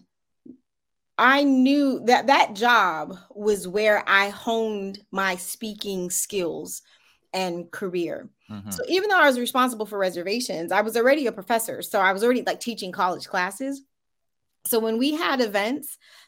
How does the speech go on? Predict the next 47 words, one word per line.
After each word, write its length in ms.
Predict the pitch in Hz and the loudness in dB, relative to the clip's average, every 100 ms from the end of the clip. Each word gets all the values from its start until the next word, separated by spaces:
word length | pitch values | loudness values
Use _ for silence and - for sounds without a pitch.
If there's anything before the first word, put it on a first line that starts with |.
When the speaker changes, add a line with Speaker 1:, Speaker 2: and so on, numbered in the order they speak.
| - | 4
Speaker 1:
that 180 | 214 196 | 4 4
was 160 | 208 | -2
for 160 | - 185 | -4 -6
development 640 | 165 180 208 233 220 220 | -4 2 2 2 -4 -4
and 140 | 180 175 | -6 -8
training 380 | - 220 208 190 | -4 -2 -4 -6
for 120 | 208 | -6
our 120 | 170 | -6
students, 760 | 175 - 320 302 170 175 247 - _ _ _ _ 208 | -6 -6 -4 -2 -4 -8 -14 -18 _ _ _ _ 2
I 160 | 254 | 2
would 220 | 277 277 | 2 -4
give 500 | 214 247 240 220 226 _ _ _ _ _ _ _ _ - | -2 2 4 2 -4 _ _ _ _ _ _ _ _ -4
presentations 800 | 262 262 269 311 330 220 208 214 | -2 -2 -2 -2 -4 -6 -8 -6
on, 140 | 214 | -4
like, 180 | 208 - | -4 -6
polishing 460 | 196 202 208 208 214 | -6 -6 -6 -8 -6
your 320 | 202 196 202 | -4 -4 -6
public 260 | 202 208 214 | -6 -8 -8
speaking 320 | 240 233 190 | -10 -10 -14
skills. 460 | - - - - - _ _ _ _ - | -12 -12 -12 -16 -20 _ _ _ _ -4
And 180 | 208 196 | -4 0
then 220 | 202 185 | -2 4
that 360 | 233 269 277 - | 6 6 4 -2
turned 260 | 240 214 | -2 0
into 320 | 202 202 - 202 | -2 -4 -6 -4
somebody 360 | 196 185 190 | 0 0 2
at 120 | 185 190 | -2 -4
the 80 | |
health 260 | 226 254 254 | -4 -2 -2
center 320 | 220 190 185 | -6 -4 -6
was 220 | 170 165 | -6 -6
there. 260 | 170 156 131 | -4 -4 -4
And 160 | 92 196 | -6 -2
they 100 | 254 | 0
were 60 | 269 | 0
like, 140 | 247 | 0
"Oh, 160 | - - | 0 0
can 180 | 220 247 | -2 -2
you 80 | |
do 160 | 415 415 | 0 0
the 140 | 370 | 0
same 220 | 370 320 330 | 2 2 2
presentation 500 | 302 285 262 269 262 | 0 0 -2 -2 -6
at 120 | 220 | -8
the 60 | 175 | -8
health 240 | 180 208 | -8 -8
center?" 400 | 254 269 320 339 | -6 -6 -4 -8